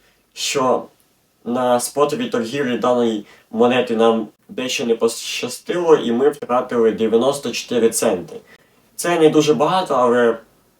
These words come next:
просто неприємно. Проте, після роздачі дропу, е, в сумі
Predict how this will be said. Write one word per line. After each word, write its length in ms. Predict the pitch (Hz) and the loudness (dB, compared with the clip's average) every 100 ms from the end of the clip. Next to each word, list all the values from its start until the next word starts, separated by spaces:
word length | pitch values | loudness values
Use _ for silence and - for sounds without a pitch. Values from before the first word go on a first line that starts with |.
| - | -10
просто 500 | 127 117 - 107 - - _ _ _ _ _ _ - | -6 -6 -4 -4 -6 -20 _ _ _ _ _ _ -10
неприємно. 1000 | 113 135 151 151 123 127 104 92 85 - _ _ - | -2 2 2 2 -4 -2 -2 -2 -4 -12 _ _ -4
Проте, 500 | 147 156 156 120 - _ _ _ _ - | 2 4 4 2 0 _ _ _ _ -4
після 560 | 165 170 139 123 - - | 0 0 2 0 0 -4
роздачі 500 | 117 120 - 147 147 | -2 -2 4 4 4
дропу, 540 | 117 131 160 - 104 - _ _ _ _ - | 2 4 4 4 -4 -4 _ _ _ _ -8
е, 140 | 104 | -6
в 120 | 95 | -6
сумі 560 | - - 156 180 196 | -6 2 2 2 -2